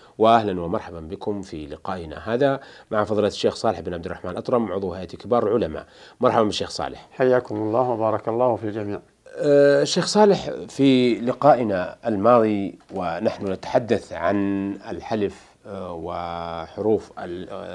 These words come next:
Speaker 1: القسم بالله عز وجل، سألنا عن، أه، الطلاق كيف يكون حلف، وعرفنا أنه ينزل منزلة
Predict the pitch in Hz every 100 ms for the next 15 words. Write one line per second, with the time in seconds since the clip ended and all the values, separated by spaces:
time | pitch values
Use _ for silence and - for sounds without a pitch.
0 | 92 - 117 - 98 85 87 95 87 87
1 | 87 104 131 143 139 - - - - -
2 | 202 180 135 117 92 101 127 120 117 110
3 | 110 110 120 - 110 - - - - 135
4 | 139 120 - - - 123 107 110 98 90
5 | - 92 95 127 107 87 - 110 98 -
6 | - 87 90 85 82 50 50 - - -
7 | - _ 117 131 120 113 113 107 104 117
8 | 107 104 98 95 101 98